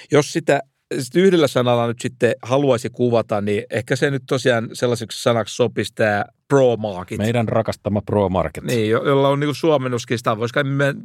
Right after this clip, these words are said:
Speaker 1: kääntää markkinamyönteisyys.
Speaker 2: Hmm.
Speaker 1: Ja nyt kun britit on lähteneet, niin tämmöisellä markkinamyönteisellä kapitalismilla on nyt, niin kuin, aikaisempaa vähemmän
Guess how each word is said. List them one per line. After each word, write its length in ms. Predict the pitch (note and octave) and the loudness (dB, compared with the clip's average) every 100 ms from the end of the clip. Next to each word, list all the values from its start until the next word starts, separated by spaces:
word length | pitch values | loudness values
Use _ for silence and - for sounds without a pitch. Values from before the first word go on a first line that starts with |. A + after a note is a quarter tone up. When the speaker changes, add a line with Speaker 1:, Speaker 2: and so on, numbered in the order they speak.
| B2+ | -4
Speaker 1:
kääntää 400 | C#3 C3+ C3 B2+ | -2 0 0 0
markkinamyönteisyys. 1300 | C3+ B2+ B2 B2 G#2+ G#2 F#2+ F#2 - - - - - _ F#2+ | 0 -2 -2 -4 -2 -2 -4 -4 -6 -8 -10 -12 -14 _ -2
Speaker 2:
Hmm. 200 | F#2 D#2 - - - - - | 0 -2 -8 -18 -20 -20 0
Speaker 1:
Ja 180 | A#2 A2+ - - | 2 2 -4 -2
nyt 140 | F3 | -2
kun 240 | G3 A3 - - | 0 0 -2 -4
britit 320 | D#3 E3+ C#3+ | -4 0 2
on 220 | D#3+ E3 | 2 2
lähteneet, 840 | B2+ A#2 - - G#2 G2+ A#2+ B2 - - | 2 0 -2 -10 -8 -2 -2 -4 -12 -4
niin 260 | A2+ A2 - _ | -2 -2 -6 _
tämmöisellä 360 | A#2+ A#2+ B2+ B2 | -4 0 0 2
markkinamyönteisellä 1160 | C3+ F3 F#3 - B2 A#2 B2+ A#2+ A2 - A2 G#2+ | 2 0 -2 -2 0 2 0 0 0 -2 -4 0
kapitalismilla 880 | C3+ C3+ C3+ A2+ G#2+ - A2 G#2+ G#2 | 0 0 -2 -2 -4 -6 -4 -2 -2
on 160 | G#2 - - | -4 -8 -10
nyt, 140 | D3 - - - | -10 -10 -10 -6
niin 100 | D3+ | -2
kuin, 180 | D#3+ C3+ - - - - _ | -2 -2 -10 -20 -20 -20 _
aikaisempaa 1300 | - F#3 F#3 D3+ C3+ C3+ C3 - C#3+ C#3 - B2+ B2 | -2 0 2 0 2 0 -2 -6 -12 -10 -2 0 2
vähemmän 540 | C#3 C#3+ B2+ A#2 A2 | 2 2 0 -4 -6